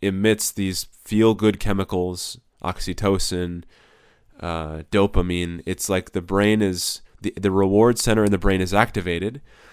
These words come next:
because that's how we're designed. We're, we're sexual beings, and that's, like, by design, that's,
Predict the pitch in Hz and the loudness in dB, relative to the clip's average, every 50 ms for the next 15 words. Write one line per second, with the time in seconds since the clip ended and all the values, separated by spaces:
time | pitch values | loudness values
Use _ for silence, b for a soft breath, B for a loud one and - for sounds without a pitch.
0 | b b - 113 101 110 101 117 113 110 - - 117 110 110 113 117 117 117 151 | b b -4 0 0 2 2 2 2 2 2 4 4 6 6 6 4 4 2 0
1 | 165 143 98 87 85 92 87 98 95 82 90 95 90 - - 107 98 - - 110 | 2 2 0 0 -2 -4 -2 -2 -2 0 0 -2 -2 -2 -2 -4 -2 0 0 0
2 | 101 92 92 95 113 123 117 - 98 90 95 98 98 - - - - 69 92 92 | 0 0 0 0 0 0 -2 -4 -4 -2 -2 -2 -2 -4 -6 -10 -6 -6 -6 -6
3 | - - - 90 - 90 92 95 104 107 107 104 95 101 107 110 107 98 92 90 | -6 -8 -12 -6 -2 0 2 2 2 2 2 0 0 2 0 2 2 0 0 -2
4 | 90 90 90 - - - | -2 -4 -4 -4 -6 -8